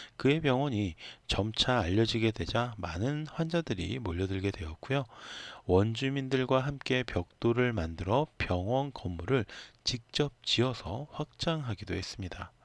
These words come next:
그러나 이태석 신부는 아직도 부족하다라고 생각을 했습니다. 자라나는 아이들을 교육해야 하는데 학교가 너무 부족했던 것이었죠. 톤지에는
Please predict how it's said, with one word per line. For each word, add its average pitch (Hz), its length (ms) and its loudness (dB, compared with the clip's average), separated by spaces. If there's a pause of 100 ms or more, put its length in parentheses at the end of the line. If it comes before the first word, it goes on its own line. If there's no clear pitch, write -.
(460)
그러나 147 320 4
이태석 135 420 2
신부는 104 520 -2 (280)
아직도 147 500 0
부족하다라고 107 840 0
생각을 104 400 0
했습니다. - 560 -8 (580)
자라나는 127 640 2
아이들을 101 520 2
교육해야 120 680 2
하는데 117 460 -2 (300)
학교가 160 420 -4
너무 117 440 0
부족했던 - 600 -6
것이었죠. 101 600 -4 (640)
톤지에는 156 840 4